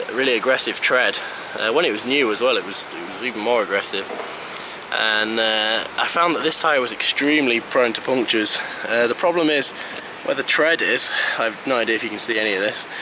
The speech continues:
<laughs> uh, where the, where the tread is, obviously it's super thick, no problem, but I always get little pieces of wire that go between the tread, and,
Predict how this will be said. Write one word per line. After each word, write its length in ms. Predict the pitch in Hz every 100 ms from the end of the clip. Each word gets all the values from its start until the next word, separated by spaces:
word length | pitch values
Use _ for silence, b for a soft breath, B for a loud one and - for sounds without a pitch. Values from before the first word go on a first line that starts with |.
| B
<laughs> 300 | B B -
uh, 460 | - 202 190 - 170
where 140 | 151
the, 160 | 151 143
where 200 | 151 175
the 80 | 156
tread 340 | - 170 156
is, 300 | 101 123 - - - - - - - - -
obviously 280 | 123 117 120
it's 100 | -
super 180 | 147
thick, 320 | 113 139 123 -
no 120 | 120
problem, 380 | 143 127 113 110
but 180 | 120 - B B -
I 140 | 147
always 200 | 175 165
get 160 | 156 143
little 220 | 165 120
pieces 300 | 190 165 147
of 160 | 139
wire 320 | 123 143 156 113
that 120 | 92
go 120 | 131
between 380 | 120 - 156 160
the 80 | 131
tread, 320 | - 104 104
and, 140 | 113